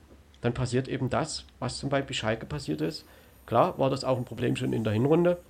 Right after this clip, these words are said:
aber sie haben's halt nie und das auch mit vielen Trainern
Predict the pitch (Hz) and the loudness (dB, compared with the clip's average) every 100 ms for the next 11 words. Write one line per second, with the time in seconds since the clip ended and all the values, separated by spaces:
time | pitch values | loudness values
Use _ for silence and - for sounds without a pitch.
0 | - - - - - _ - 120 123 170 | -20 -20 -20 -20 -20 _ 4 6 8 4
1 | 170 - - _ - - - _ - - | 2 -6 -20 _ -20 -20 -20 _ -20 -20
2 | _ - - 113 135 - 139 123 143 190 | _ -8 4 6 8 6 6 6 6 6
3 | 190 131 131 123 135 120 113 151 175 185 | 4 4 4 4 2 2 -2 -4 2 2
4 | - 123 113 117 | 4 6 8 6